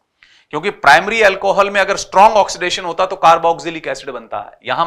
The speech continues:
माइल्ड ऑक्सीडेशन है, तो इनमें से आपको माइल्ड ऑक्सीडाइजिंग एजेंट काम में लेना है। सेकंड आंसर पीसीसी। कौन सा आंसर आ जाएगा? सेकंड आंसर आ जाएगा। इसके साथ मैंने एच प्लस लिख दिया है बेटा,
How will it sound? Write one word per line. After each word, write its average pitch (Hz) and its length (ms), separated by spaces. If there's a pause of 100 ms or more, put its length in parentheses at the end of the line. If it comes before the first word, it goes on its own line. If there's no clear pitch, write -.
(160)
माइल्ड 156 360
ऑक्सीडेशन 117 540
है, 101 160 (380)
तो 175 60
इनमें 185 200
से 175 120
आपको 151 260
माइल्ड 143 560
ऑक्सीडाइजिंग 135 680
एजेंट 123 380
काम 110 160
में 107 120
लेना 80 220
है। - 240 (180)
सेकंड 107 260
आंसर - 340
पीसीसी। - 420 (2500)
कौन 127 140
सा 131 100
आंसर 131 200
आ 127 40
जाएगा? 127 380 (400)
सेकंड 113 280
आंसर 85 240
आ - 40
जाएगा। - 240 (1400)
इसके 156 240
साथ 180 200
मैंने 175 180
एच 147 140
प्लस 180 220
लिख 143 100
दिया 120 200
है 101 60
बेटा, - 260